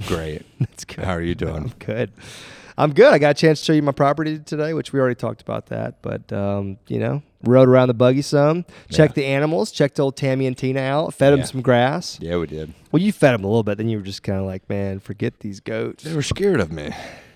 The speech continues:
Speaker 2: They were scared of you for some reason. I hope they're not, like, telling me something about you that I should know.
Speaker 1: Probably that I haven't showered in two days.
Speaker 2: You think that was, that's what it was?
Speaker 1: Potentially.
Speaker 2: Well, don't f-, livestock animals like that, though? I mean, wouldn't they find that more appealing?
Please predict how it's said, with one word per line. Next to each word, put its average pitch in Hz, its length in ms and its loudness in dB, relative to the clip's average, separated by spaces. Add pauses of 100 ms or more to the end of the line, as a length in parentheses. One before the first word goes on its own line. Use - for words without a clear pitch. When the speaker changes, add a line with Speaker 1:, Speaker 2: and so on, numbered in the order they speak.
Speaker 2:
They 147 140 4
were 135 200 4
scared 101 300 -6
of 90 60 -12
you 90 260 -14
for 101 120 -16
some 95 240 -14
reason. 92 360 -14 (240)
I 113 80 -12
hope 135 180 -2
they're 113 100 -2
not, 107 200 -4
like, 95 220 -10
telling 113 320 -4
me 101 140 -8 (140)
something 104 360 -12
about 101 360 -6
you 101 80 -4
that 95 80 -6
I 98 60 -6
should 98 240 -10
know. 98 440 -8 (240)
Speaker 1:
Probably 107 300 -2
that 90 120 -4
I 87 60 -6
haven't 80 220 -10
showered 85 480 -8
in 73 180 -12
two - 220 -12
days. 76 460 -14 (580)
Speaker 2:
You 123 80 -4
think 117 200 -2
that 107 160 -2
was, 107 140 -6
that's 107 300 -8
what 117 60 -6
it 117 60 -6
was? 123 300 -8 (200)
Speaker 1:
Potentially. 73 680 -10
Speaker 2:
Well, 139 60 -10
don't 175 160 0 (220)
f-, 143 120 -8
livestock 135 540 -2
animals 127 440 -6
like 104 260 -10
that, 208 220 -4
though? 214 340 -4
I 139 60 -6
mean, 123 120 -2
wouldn't 147 220 -2
they 131 120 -2
find 120 360 -6
that 113 160 -6
more 110 260 -2
appealing? 170 540 -4